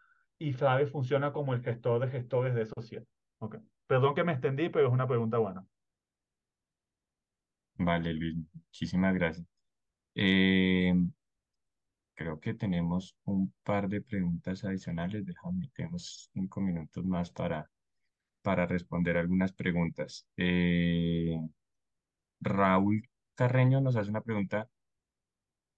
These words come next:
Speaker 2: Eh, adicional a operar como un gestor de gestores, ¿es posible integrar con alguna herramienta de gestión de, de tickets y que estos se generen de forma automática?
Speaker 1: Sí, señor. Es lo mismo que estábamos hablando con las, con las
Speaker 2: Mm.
Speaker 1: herramientas de comunicación.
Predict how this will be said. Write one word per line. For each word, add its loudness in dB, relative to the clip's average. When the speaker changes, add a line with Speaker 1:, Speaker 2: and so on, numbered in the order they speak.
Speaker 2:
Eh, 4
adicional 2
a 2
operar 4
como -4
un -8
gestor -4
de 0
gestores, -2
¿es -2
posible 0
integrar 0
con -4
alguna 2
herramienta -2
de 0
gestión -4
de, 0
de 2
tickets -2
y -4
que 2
estos -4
se 0
generen 2
de 0
forma 0
automática? -2
Speaker 1:
Sí, -2
señor. -4
Es 0
lo 0
mismo -4
que -4
estábamos 0
hablando -2
con -6
las, -6
con -4
las -8
Speaker 2:
Mm. -4
Speaker 1:
herramientas -2
de -4
comunicación. -2